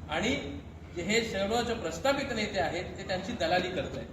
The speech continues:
म्हणून एक कोकण प्रादेशिक पक्षाच्या वतीनं कोकणाचा आवाज बुलंद करायचं काम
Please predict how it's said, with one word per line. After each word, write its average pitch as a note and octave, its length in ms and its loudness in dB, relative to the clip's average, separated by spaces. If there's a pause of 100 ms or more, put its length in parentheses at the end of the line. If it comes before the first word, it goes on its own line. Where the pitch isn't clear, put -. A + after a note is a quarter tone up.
(340)
म्हणून A3+ 220 0
एक - 140 0
कोकण F#3 300 2
प्रादेशिक G#3 480 0
पक्षाच्या G#3 460 -2
वतीनं G3+ 400 -2 (420)
कोकणाचा F#3+ 420 0
आवाज F3+ 320 4
बुलंद F#3 320 -2
करायचं F3 360 0
काम G3+ 380 2